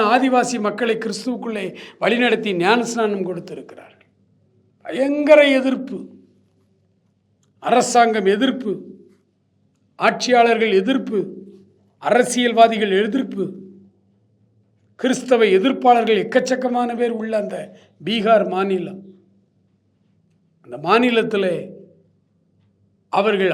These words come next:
அவ்வளவு பெரிய ஊழியத்தை கட்டி எழுப்பியிருக்கிறார்கள். ஒவ்வொரு வாரமும் என்னோடு கூட அவர்கள் தொலைபேசியிலே பேசுவார்கள். என் பிள்ளைகள் வளர்ந்து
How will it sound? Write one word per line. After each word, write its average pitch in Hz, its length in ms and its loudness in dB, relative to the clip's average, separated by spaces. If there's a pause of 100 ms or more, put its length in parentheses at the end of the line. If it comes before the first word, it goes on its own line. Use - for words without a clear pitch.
அவ்வளவு 330 520 4
பெரிய 269 260 2 (160)
ஊழியத்தை 247 420 0 (680)
கட்டி 196 300 -8
எழுப்பியிருக்கிறார்கள். 165 680 -10 (1500)
ஒவ்வொரு 214 320 0
வாரமும் 220 500 2
என்னோடு 190 440 2
கூட 190 160 0
அவர்கள் 165 340 -2 (100)
தொலைபேசியிலே 190 760 -8 (720)
பேசுவார்கள். 165 680 -6 (1400)
என் 156 200 -12
பிள்ளைகள் 247 560 6 (1600)
வளர்ந்து 247 540 4